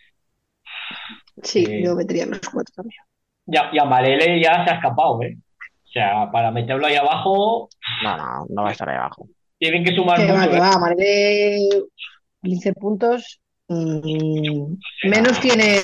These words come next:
Speaker 1: Leganés y Marín.
Speaker 3: Pero el, eh,
Speaker 2: Eso.
Speaker 3: escucha,
Speaker 1: O sea,
Speaker 3: es
Speaker 1: para
Speaker 3: lo que
Speaker 1: meter a
Speaker 3: estamos,
Speaker 1: Amarele abajo tiene que
Speaker 3: lo
Speaker 1: pasar
Speaker 3: hemos
Speaker 1: los
Speaker 3: a-,
Speaker 1: dos.
Speaker 3: lo estamos hablando de hace semanas. El corte está en Leganés.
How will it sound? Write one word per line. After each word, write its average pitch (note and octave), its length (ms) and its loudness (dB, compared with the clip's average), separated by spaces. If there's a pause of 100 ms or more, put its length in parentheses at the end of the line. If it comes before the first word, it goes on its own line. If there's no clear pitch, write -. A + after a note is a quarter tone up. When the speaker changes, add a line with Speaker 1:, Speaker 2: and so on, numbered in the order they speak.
(120)
Speaker 1:
Leganés F#3 540 2
y F3+ 120 2
Marín. F#3 240 2
Speaker 3:
Pero B2 140 2
el, A2 140 -8 (120)
eh, - 100 -6 (180)
Speaker 2:
Eso. - 160 -2
Speaker 3:
escucha, C3 360 0
Speaker 1:
O - 40 -12
sea, - 100 -8
Speaker 3:
es C3+ 40 2
Speaker 1:
para C3+ 60 2
Speaker 3:
lo C#3+ 60 4
que C#3+ 100 2
Speaker 1:
meter C#3+ 80 2
a - 40 2
Speaker 3:
estamos, C3+ 60 2 (100)
Speaker 1:
Amarele A#3 160 2
abajo A#3+ 380 -2
tiene C#4 160 -8
que A#3+ 40 -2
Speaker 3:
lo A3 60 -6
Speaker 1:
pasar B2 200 0
Speaker 3:
hemos C3+ 160 0
Speaker 1:
los C3+ 80 2
Speaker 3:
a-, - 40 2
Speaker 1:
dos. - 80 -4
Speaker 3:
lo B2 60 -2
estamos B2+ 300 -4
hablando B2+ 240 0
de A#2+ 100 0
hace A2+ 180 -6
semanas. G2+ 360 -8
El G#2+ 100 -6
corte A#2+ 240 -4
está A2 140 -6
en A2+ 60 -4
Leganés. F2+ 440 -8